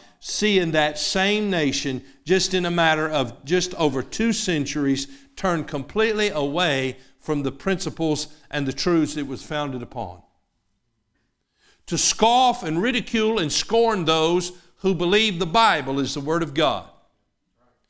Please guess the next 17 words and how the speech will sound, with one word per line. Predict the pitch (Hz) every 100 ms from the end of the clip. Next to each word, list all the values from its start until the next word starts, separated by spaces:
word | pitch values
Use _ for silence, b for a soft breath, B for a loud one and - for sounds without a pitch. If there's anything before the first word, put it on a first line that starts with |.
| b b b -
To |
scoff | 156 - 226 269 269
and | 196
scorn | 170 - 233 247 254 214
and | 202
ridicule | 262 226 - 202
those | 180 185 208 240 - B B
who | 196
believe | 190 202 226
that | 208 269 190
God | 254 214 175 135 - B
created | - 208 208 226 233 208
the | 196
heavens | 214 214 190
and | 202 208
the | 202
earth | 175 131 - -